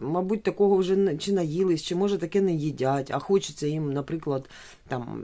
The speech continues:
помідорчиків, ем, домашніх, оцих консервованих, там, огірочків. Ось, то, а... і помідорчики, і огірочки, і томатний со-, сік заказали.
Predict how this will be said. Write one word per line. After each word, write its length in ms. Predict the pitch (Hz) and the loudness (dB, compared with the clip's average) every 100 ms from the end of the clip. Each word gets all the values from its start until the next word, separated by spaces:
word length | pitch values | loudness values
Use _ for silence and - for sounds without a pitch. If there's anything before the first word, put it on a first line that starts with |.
| - - | -12 2
помідорчиків, 800 | 208 185 143 151 - 151 - 127 | 4 6 4 0 -2 -8 -4 -6
ем, 520 | - 76 92 98 64 | -6 -8 -6 -6 -6
домашніх, 680 | 139 165 151 147 143 143 131 | -2 0 2 2 0 -4 -6
оцих 240 | 139 143 139 | -6 -6 -6
консервованих, 720 | 143 139 147 139 139 135 131 | -6 -4 -2 0 0 -2 -4
там, 200 | 139 147 | -6 -4
огірочків. 680 | 170 180 151 156 - - 147 - - - - - - | -2 0 2 0 -4 -10 -12 -12 -18 -18 -18 -20 -10
Ось, 340 | 170 160 147 - | -6 -4 -4 -2
то, 260 | 233 233 - - - - - _ - - | 0 0 -4 -20 -20 -20 -20 _ -18 -8
а... 640 | 156 175 165 160 147 143 139 - - - - - - | -2 0 2 2 2 0 -4 -10 -20 -20 -20 -16 -6
і 80 | 208 | 0
помідорчики, 760 | 214 190 262 320 - 208 220 | 2 4 4 4 0 -2 2
і 100 | 190 | 2
огірочки, 520 | 190 214 277 220 - | 4 4 4 2 -4
і 40 | 202 | 2
томатний 460 | 190 190 185 170 | 2 2 0 -2
со-, 420 | 175 233 233 190 | -2 0 2 0
сік 240 | 196 262 208 | -2 -4 -2
заказали. 720 | 196 185 190 175 165 156 | -2 0 -2 0 -2 -2